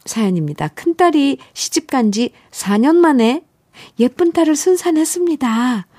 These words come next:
저도 무척이나 보고 싶은데 아직은 조금 기다려야 아기를 만날 수 있다 합니다. 아기를 위해서요. 큰딸이 방송 듣고 있을 텐데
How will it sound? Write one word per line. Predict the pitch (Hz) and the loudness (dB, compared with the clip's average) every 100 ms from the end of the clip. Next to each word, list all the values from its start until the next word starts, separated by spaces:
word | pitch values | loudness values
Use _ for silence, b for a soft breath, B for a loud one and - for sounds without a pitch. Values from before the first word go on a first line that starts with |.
| b | b
저도 | - 196 202 - | -6 -4 -4 -4
무척이나 | 165 - - 262 262 220 | -10 -6 0 2 2 0
보고 | 196 196 | -2 -4
싶은데 | - - 180 160 - B | -6 -2 -2 -2 -10 B
아직은 | - 180 190 185 | -4 -2 0 -2
조금 | 180 180 | -2 -4
기다려야 | 170 - 190 190 165 156 185 277 B B B | -4 -4 -2 0 0 0 0 -2 B B B
아기를 | 185 180 202 196 | -2 0 0 0
만날 | 151 160 156 | -2 -2 -4
수 | - | -4
있다 | 156 147 - 175 | -6 -6 -4 -2
합니다. | 185 170 147 143 147 160 151 b b b b | -2 -2 -4 -4 -2 -4 -6 b b b b
아기를 | 196 214 226 247 247 226 | -2 0 2 2 2 4
위해서요. | 220 208 214 196 214 277 302 b b b | 2 2 0 0 2 0 -6 b b b
큰딸이 | - 330 311 - 254 226 240 | -4 -2 0 0 0 2 0
방송 | 233 202 202 233 214 | 0 0 0 0 -4
듣고 | 185 202 | -4 -2
있을 | 190 - 214 | -2 -2 -6
텐데 | 202 160 151 160 180 | -4 -2 -2 0 -2